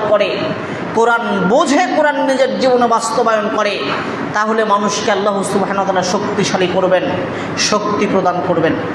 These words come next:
কিন্তু দুঃখজনক হলেও সত্য যে আজকে আমরা এ-, এখন যারা মসজিদে উপস্থিত আছি, এদের মধ্যে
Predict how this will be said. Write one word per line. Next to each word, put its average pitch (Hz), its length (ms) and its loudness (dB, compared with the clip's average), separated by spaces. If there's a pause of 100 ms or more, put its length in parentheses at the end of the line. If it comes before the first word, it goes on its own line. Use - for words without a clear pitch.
(720)
কিন্তু 208 240 2
দুঃখজনক 208 640 2
হলেও 202 280 2
সত্য 196 440 0
যে 185 220 0 (480)
আজকে 202 360 0
আমরা 196 260 0 (300)
এ-, 269 140 2
এখন 311 580 0
যারা 277 200 2
মসজিদে 226 520 0
উপস্থিত 208 580 2
আছি, - 460 0 (1400)
এদের 247 300 4
মধ্যে 226 520 2